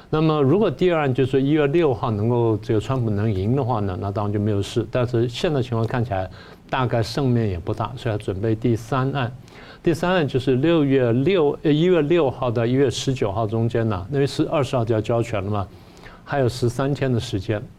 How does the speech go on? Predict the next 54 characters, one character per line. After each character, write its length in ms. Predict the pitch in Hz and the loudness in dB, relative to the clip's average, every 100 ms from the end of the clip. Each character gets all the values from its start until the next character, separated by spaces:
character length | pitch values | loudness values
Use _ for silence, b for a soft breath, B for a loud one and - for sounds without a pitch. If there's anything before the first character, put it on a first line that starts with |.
| - | -2
六 220 | 151 156 | 0 2
号 260 | 123 139 113 | 0 -2 0
啊， 160 | 101 92 | -2 -2
那 140 | 117 | -2
就 140 | 113 120 | 0 0
十 160 | 120 | -2
三 200 | 110 131 | -2 0
天 140 | 123 117 | 2 0
时 140 | 110 | -2
间。 200 | 95 104 107 B B B B B | -2 -4 -4 B B B B B
这 140 | 170 | 0
十 180 | - 165 | 2 0
三 200 | 165 175 | 0 0
天 120 | 165 | 2
当 160 | 156 147 | 0 0
中， 140 | 143 | 0
他 100 | 131 | 0
可 80 | 131 | 2
以 60 | 117 | 2
做 140 | 123 | 2
什 120 | 120 | 0
么 80 | 98 | -4
呢？ 140 | 95 95 | -4 -2
可 80 | 123 | -2
以 20 | |
行 220 | 120 123 | 0 0
使 160 | 123 101 | 0 -2
总 280 | - 131 160 | -2 -2 -2
统 280 | 110 92 | -4 -6
特 180 | 95 143 | -4 -2
别 180 | 104 104 | 0 -2
权 360 | - - 95 120 | -2 -6 -2 0
力。 140 | 123 - B B B B B | -2 -4 B B B B B
我 360 | 135 131 123 127 | 0 2 4 2
前 220 | 123 175 | 0 -2
两 120 | 165 107 | 0 0
天 280 | 127 131 | 2 2
在 160 | 131 131 | 2 0
别 160 | 110 117 | 0 0
的 60 | |
地 80 | 117 | 2
方 120 | 123 | 0
讲 300 | 117 95 87 | 0 -4 -4
过， 140 | 120 113 | -2 0
我 120 | 101 | 0
说 300 | - 120 123 | 0 0 0
我 140 | 127 113 | 0 0
们 120 | 127 | 0
看 180 | 170 139 | -2 -2
到 100 | 110 | -4
一 40 | |
些 120 | - | -2
迹 240 | 101 - 120 | -4 0 0
象， 220 | 131 | 0